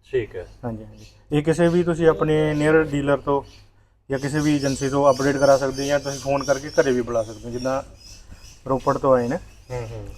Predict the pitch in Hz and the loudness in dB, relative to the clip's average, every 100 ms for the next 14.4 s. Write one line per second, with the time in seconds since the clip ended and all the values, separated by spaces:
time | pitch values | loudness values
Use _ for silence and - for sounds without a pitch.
0 | - 143 - 156 156 165 175 170 165 165 | -14 -12 -8 -2 2 4 6 6 6 2
1 | 160 147 147 147 147 151 151 147 147 147 | 2 4 8 6 6 0 -2 0 2 2
2 | 139 131 127 131 135 131 131 120 117 113 | 2 0 0 0 0 -6 -2 -2 -2 -6
3 | 110 110 104 107 107 107 - - - - | -8 -10 -12 -16 -18 -18 -20 -20 -20 -20
4 | - _ _ _ - 147 160 170 185 185 | -20 _ _ _ -10 -6 0 0 2 0
5 | 165 165 160 165 156 131 165 180 175 139 | 0 -2 -2 0 2 6 8 8 6 6
6 | 139 135 143 143 - - 226 247 214 208 | 6 6 4 4 4 6 8 8 8 6
7 | 196 208 196 175 160 156 156 156 156 170 | 4 8 8 10 8 6 0 -6 0 0
8 | 165 165 151 143 147 147 131 120 151 202 | 2 0 0 -2 -4 2 2 2 -2 -6
9 | - 135 131 120 120 - 147 170 180 185 | -14 -12 -10 -12 -16 -18 -4 0 0 -2
10 | - 160 165 160 151 151 151 147 160 160 | -6 -2 0 2 2 2 0 0 6 6
11 | 160 156 151 143 165 - 143 143 147 143 | 6 2 4 4 2 -4 -4 -2 0 -2
12 | 143 - _ _ 143 135 123 110 117 120 | -6 -20 _ _ 0 0 0 -4 -4 -4
13 | 120 117 120 135 135 139 135 123 113 117 | -4 -6 -2 2 4 4 4 2 -2 -6
14 | 110 107 110 | -6 -12 -12